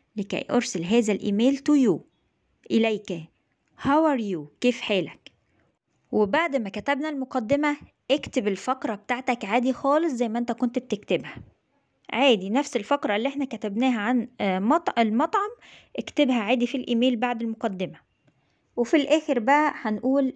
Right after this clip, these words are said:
see you soon. وبكده خلصنا الإيميل زي ما انتوا شايفين سهل جدًا، لكن باقي خطوة واحدة بس علشان آخد فيه الدرجة النهائية.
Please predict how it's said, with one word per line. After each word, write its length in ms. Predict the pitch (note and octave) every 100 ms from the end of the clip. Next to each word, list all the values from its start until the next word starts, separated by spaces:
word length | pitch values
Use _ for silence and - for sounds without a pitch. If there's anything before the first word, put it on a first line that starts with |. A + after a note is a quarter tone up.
| -
see 300 | - B3+ A#3+
you 40 |
soon. 260 | - B3+ G4 G#4 _
وبكده 520 | E3+ - B3 A#3+ B3 -
خلصنا 540 | - F#3 F3+ A#3 B3+
الإيميل 460 | A#3+ A3+ A3 A#3+ A#3+
زي 280 | G3 F#3 F#3+
ما 100 | A#3+
انتوا 160 | C4
شايفين 360 | A#3+ G3+ A3+ A#3
سهل 340 | A#3 A#3 A#3+
جدًا، 340 | G3 F#3+ D#3+ D3 - _ _ G3
لكن 300 | G#3+ A3+ G#3+
باقي 220 | D#4 D4
خطوة 360 | D4 C#4+ B3
واحدة 280 | A#3+ C4 A3
بس 240 | A#3 D#4 C#4
علشان 420 | G3+ G3 A#3+ A#3+
آخد 340 | A3+ A3 A3+
فيه 100 | -
الدرجة 340 | G3 A3+ A3+ G3+
النهائية. 380 | F#3 E3 D#3